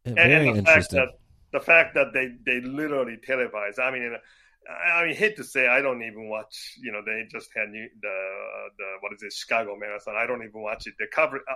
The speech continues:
Speaker 1: American coverage is just absolutely terrible.
Speaker 2: Yeah, I know.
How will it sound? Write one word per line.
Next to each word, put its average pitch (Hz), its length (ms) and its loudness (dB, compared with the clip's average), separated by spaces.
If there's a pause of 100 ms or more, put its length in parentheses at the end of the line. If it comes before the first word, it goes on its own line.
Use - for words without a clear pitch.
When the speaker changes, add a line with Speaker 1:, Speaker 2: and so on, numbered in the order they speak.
Speaker 1:
American 147 500 2
coverage 117 440 -2
is 101 120 -20
just - 300 -18
absolutely 113 460 -6 (120)
terrible. 98 440 -10 (440)
Speaker 2:
Yeah, 82 280 -4 (260)
I 95 80 -2
know. 85 260 -4